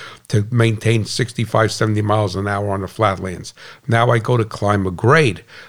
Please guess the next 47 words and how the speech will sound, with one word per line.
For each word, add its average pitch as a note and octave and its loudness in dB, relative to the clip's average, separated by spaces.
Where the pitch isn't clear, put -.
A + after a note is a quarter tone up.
Now A#2+ 2
it G#2 -2
needs G#2+ -2
to A#2+ -6
make G#2 0
thirty-eight A2+ 2
percent G#2 -2
of F#2 -2
its F2+ -6
power G2+ -2
to G#2 -6
climb F#2+ 0
that F#2+ -2
grade, B2+ 2
but G#2+ 4
I'm G#2+ 4
only A#2+ 6
climbing A2 0
that G#2+ 0
grade G#2+ 2
for, G2 -8
let's G#2 0
say, G#2 0
a G2+ 0
minute. C#3+ 2
And G2+ 0
then A2 2
I, G#2 0
now A2 2
I, G#2+ 0
I A2 0
get G#2 -2
flattened G#2+ 0
back G2+ 0
out D3 4
again. G#2 -4
So - -6
now G#2+ 2
I'm G#2+ 0
back G#2+ 0
down G#2 2
to G2 -4
eighteen G#2 -2
or F#2+ -2
twenty D3 2
percent, - -4
or B2 2